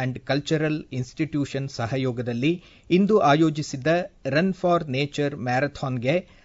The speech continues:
ಧಾರವಾಡದ ಕರ್ನಾಟಕ ಕಾಲೇಜು ಆವರಣದಲ್ಲಿ ಹುಬ್ಬಳ್ಳಿ ಧಾರವಾಡ ಪೊಲೀಸ್ ಆಯುಕ್ತ ಶಶಿಕುಮಾರ್ ಚಾಲನೆ ನೀಡಿದರು. ಮ್ಯಾರಥಾನ್‌ನಲ್ಲಿ ಎರಡೂವರೆ ಸಾವಿರ ಜನ ಭಾಗವಹಿಸಿದ್ದರು.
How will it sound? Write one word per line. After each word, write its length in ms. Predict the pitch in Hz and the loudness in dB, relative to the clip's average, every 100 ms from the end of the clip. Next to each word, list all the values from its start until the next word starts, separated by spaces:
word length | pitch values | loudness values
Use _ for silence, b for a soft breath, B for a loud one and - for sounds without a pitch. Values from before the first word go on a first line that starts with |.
| b | b
ಧಾರವಾಡದ 720 | 117 127 185 196 202 170 196 185 - | -2 4 4 6 4 6 6 6 2
ಕರ್ನಾಟಕ 520 | 147 151 170 170 170 | 0 2 0 0 -2
ಕಾಲೇಜು 540 | 165 139 143 143 143 | 2 2 2 2 0
ಆವರಣದಲ್ಲಿ 840 | 107 123 135 127 117 120 123 175 180 b b | -2 0 0 0 -2 -2 0 0 -2 b b
ಹುಬ್ಬಳ್ಳಿ 480 | - 180 202 202 202 | 2 6 6 6 2
ಧಾರವಾಡ 560 | 156 - 143 165 165 165 160 - | -2 -2 2 4 4 4 0 0
ಪೊಲೀಸ್ 380 | 139 151 - - | 0 0 -4 -4
ಆಯುಕ್ತ 360 | 127 135 127 - 160 - | -2 0 -2 0 0 0
ಶಶಿಕುಮಾರ್ 640 | - 147 170 190 143 120 117 - | -4 -4 -4 -4 -2 -2 -2 -6
ಚಾಲನೆ 460 | - 143 139 127 117 | 0 2 2 0 0
ನೀಡಿದರು. 580 | 120 160 160 123 104 - b b b b | 0 0 0 -2 -6 -10 b b b b
ಮ್ಯಾರಥಾನ್‌ನಲ್ಲಿ 840 | 139 160 170 - 170 156 147 165 208 - | 2 4 4 2 0 2 2 0 -4 -2
ಎರಡೂವರೆ 500 | 135 180 202 202 196 | 2 4 6 6 4
ಸಾವಿರ 440 | 190 135 143 147 | 4 2 2 0
ಜನ 260 | 147 135 123 113 110 - | -2 0 -2 -2 -6 -4
ಭಾಗವಹಿಸಿದ್ದರು. 880 | 156 185 170 131 - 110 120 104 98 | -2 0 0 -2 -4 -6 -6 -6 -10